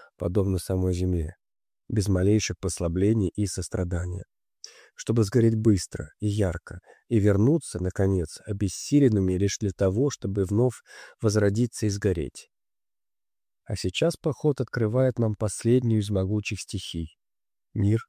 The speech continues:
воды". Атон стоял на берегу реки, задумчиво глядя в неё. Раньше они её отвергли. Будет ли она теперь, как женщина, мстить им?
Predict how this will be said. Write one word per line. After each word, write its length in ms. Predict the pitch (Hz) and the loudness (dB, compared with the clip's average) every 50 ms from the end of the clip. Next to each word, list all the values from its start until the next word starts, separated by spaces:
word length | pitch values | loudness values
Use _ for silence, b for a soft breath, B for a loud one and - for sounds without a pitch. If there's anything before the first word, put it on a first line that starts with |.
| _ | _
воды". 500 | - - 90 92 87 87 - 73 73 76 - _ _ _ _ _ _ _ _ _ _ _ _ _ _ _ _ _ _ _ _ _ _ _ _ | -12 -8 -6 -6 -6 -6 -8 -10 -10 -12 -14 _ _ _ _ _ _ _ _ _ _ _ _ _ _ _ _ _ _ _ _ _ _ _ _
Атон 320 | - 101 - - 143 165 | -10 -10 -4 -2 -2 -2
стоял 360 | 147 - - 131 127 143 147 139 | -2 0 0 2 2 4 4 4
на 120 | 131 127 | 2 2
берегу 380 | 123 127 123 123 117 127 123 120 | 2 2 2 2 4 2 2 2
реки, 320 | 120 110 - - 165 170 | 2 0 -2 -2 -2 0
задумчиво 600 | 143 127 107 117 135 147 143 - - 127 120 117 | 0 0 0 2 2 2 0 0 -2 -2 -2 0
глядя 400 | 117 117 113 110 101 92 - 92 | 2 2 2 4 2 0 -2 -2
в 40 | 85 | -2
неё. 360 | 87 87 87 87 87 85 82 - _ _ _ _ _ _ _ _ _ _ _ _ - | -2 -2 -2 -2 -2 -4 -6 -8 _ _ _ _ _ _ _ _ _ _ _ _ -4
Раньше 540 | 110 101 107 113 113 104 - - - 107 | -2 0 2 2 2 0 -2 -2 -2 -2
они 420 | 104 - 107 104 104 107 107 107 107 | 0 0 0 0 2 2 2 2 2
её 180 | 104 104 104 | 2 2 0
отвергли. 680 | 104 98 - 107 107 110 104 98 85 - 90 87 80 76 - _ _ _ _ _ _ _ _ _ _ | 0 -2 -2 -2 0 2 2 2 0 -2 -4 -4 -4 -6 -10 _ _ _ _ _ _ _ _ _ _
Будет 380 | - 120 110 113 110 117 113 - | -8 -4 -2 0 0 0 0 0
ли 80 | 107 | 0
она 200 | 107 107 110 104 | 2 2 2 0
теперь, 340 | 98 - 101 - - 107 98 - | 0 -4 -6 -2 0 0 0 0
как 220 | - 104 98 107 | -2 -4 -2 -2
женщина, 640 | 98 98 107 101 95 92 - - 85 82 82 82 80 | 0 2 2 2 2 2 0 -2 -2 -2 -2 -2 -2
мстить 640 | 80 85 85 82 - - - 110 98 - - - _ | -2 -4 -4 -6 -8 -6 -4 -4 -4 -4 -6 -12 _
им? 300 | - 107 95 87 82 82 | -2 -2 0 0 -2 -4